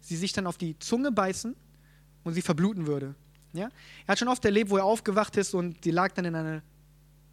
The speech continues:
Lache von Blut. Sie haben sie dann, die haben dann die Zunge verbunden, ins Auto gegangen. Sie waren weiter weg als fünf Minuten, haben dann angefangen, in Zungen zu beten, weil sie zu der Zeit nicht mehr wussten.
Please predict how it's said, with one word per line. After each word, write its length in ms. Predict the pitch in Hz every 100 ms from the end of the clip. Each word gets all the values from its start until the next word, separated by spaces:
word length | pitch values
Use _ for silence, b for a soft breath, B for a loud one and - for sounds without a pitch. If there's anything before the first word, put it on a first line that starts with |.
| _ -
Lache 300 | 165 165 -
von 160 | - 151
Blut. 320 | 160 143 - _ _ _ - _ _ _ - - - - B B B B B B B B B _ _ _ _ _ _ _ _ - - - - - - _ - - - -
Sie 120 | 151 170
haben 200 | 214 220
sie 120 | 196
dann, 240 | 190 190
die 120 | 147
haben 160 | 175 202
dann 140 | 196
die 60 | 175
Zunge 240 | - 190
verbunden, 560 | 175 151 156 269 269 262
ins 160 | 196 202
Auto 320 | 208 226 220
gegangen. 400 | 202 196 208 180
Sie 120 | 151
waren 260 | 180 175 143
weiter 380 | 180 254 208 170
weg 140 | 156
als 120 | 156
fünf 240 | - 170 -
Minuten, 400 | 151 160 226 208
haben 100 | 185
dann 120 | 185
angefangen, 380 | 202 208 196 180
in 80 | 160
Zungen 220 | 247 277
zu 140 | 208
beten, 320 | 185 226 220
weil 100 | 185
sie 440 | 165 175 190 214 190
zu 100 | 165
der 140 | 175
Zeit 180 | 185 180
nicht 140 | 170
mehr 160 | 170 143
wussten. 400 | 240 - 254